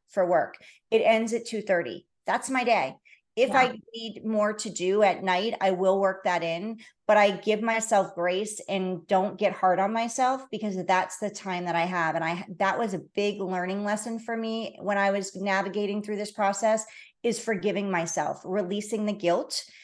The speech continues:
Speaker 2: Mm-hmm.
Speaker 1: and navigating through how t-, learning how to give myself grace.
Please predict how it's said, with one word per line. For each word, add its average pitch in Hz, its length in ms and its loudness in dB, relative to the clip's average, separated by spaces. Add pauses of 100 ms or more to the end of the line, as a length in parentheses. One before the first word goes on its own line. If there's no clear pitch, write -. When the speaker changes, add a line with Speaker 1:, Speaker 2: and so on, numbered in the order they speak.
(280)
Speaker 2:
Mm-hmm. 214 80 0
Speaker 1:
and 196 340 4 (260)
navigating 196 760 2
through 180 420 0 (160)
how 220 480 4
t-, - 100 -8 (160)
learning 214 420 2
how 196 180 4
to 185 80 0
give 180 220 -2
myself 165 520 -2
grace. - 640 -8